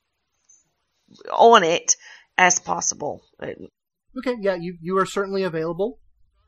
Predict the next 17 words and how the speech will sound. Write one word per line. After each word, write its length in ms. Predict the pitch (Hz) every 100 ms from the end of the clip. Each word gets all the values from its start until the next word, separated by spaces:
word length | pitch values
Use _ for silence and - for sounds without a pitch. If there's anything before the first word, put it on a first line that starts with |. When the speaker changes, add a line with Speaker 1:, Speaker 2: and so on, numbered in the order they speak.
| -
Speaker 2:
Uh, 120 | 175 165
regarding 760 | 165 175 190 208 214 202 185 165
your, 280 | 170 160 151
your 220 | 151 151
contacts 540 | - 170 165 160 156 -
from 260 | - 143
back 240 | 135 135 131 -
home, 420 | 151 139 117 117 _ _ _ _ _ _ - 151
um, 580 | 139 131 127 131 123 - _ _ _ _ -
you 320 | 190 185 285
know 200 | 277 262
a 80 | 262
couple 360 | 208 202 220 214
people. 500 | 226 220 233 247 - _ 220
Like, 240 | 160 156 151
you, 360 | 165 170 170 160
you, 600 | 143 170 175 175 175 175